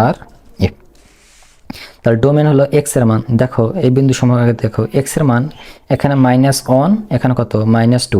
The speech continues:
এইভাবে কি পর্যন্ত যাবে? মাইনাস ইনফিনিটি পর্যন্ত যাবে। এবং এই দিক দেখো ওয়ান, টু,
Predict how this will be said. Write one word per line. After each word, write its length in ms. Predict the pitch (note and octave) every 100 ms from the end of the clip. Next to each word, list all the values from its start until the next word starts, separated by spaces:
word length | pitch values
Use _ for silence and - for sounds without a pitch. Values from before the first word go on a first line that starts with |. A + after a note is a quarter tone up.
| G#2+
এইভাবে 260 | B2 C3+ C3+ -
কি 80 | C#3
পর্যন্ত 260 | D3 D3 D3+ C#3+
যাবে? 200 | D3 G3 B3+ - A2
মাইনাস 360 | A2 A#2 C#3+ D#3 - D3+
ইনফিনিটি 360 | C#3+ C3+ B2 A2+
পর্যন্ত 260 | G#2+ G#2 G2
যাবে। 160 | F2 E2+ - - - -
এবং 120 | G#2+ A#2 D3+
এই 60 | D#3+
দিক 100 | C#3+
দেখো 240 | A2 - A#2+ F3+ - - - - -
ওয়ান, 240 | A#2+ B2 D#3 A3 - - -
টু, 120 | B2+